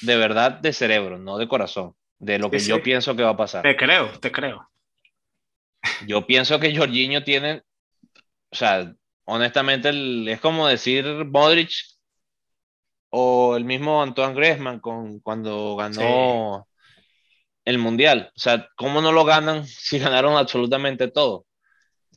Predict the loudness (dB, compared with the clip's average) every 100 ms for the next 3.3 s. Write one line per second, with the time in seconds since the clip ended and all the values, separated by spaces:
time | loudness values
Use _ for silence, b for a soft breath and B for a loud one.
0 | _ -2 2 4 4 0 -2 B B B
1 | B B -16 -14 -6 -6 -2 -2 -2 -2
2 | -4 -4 -2 -2 -2 -2 2 4 4 2
3 | -2 -12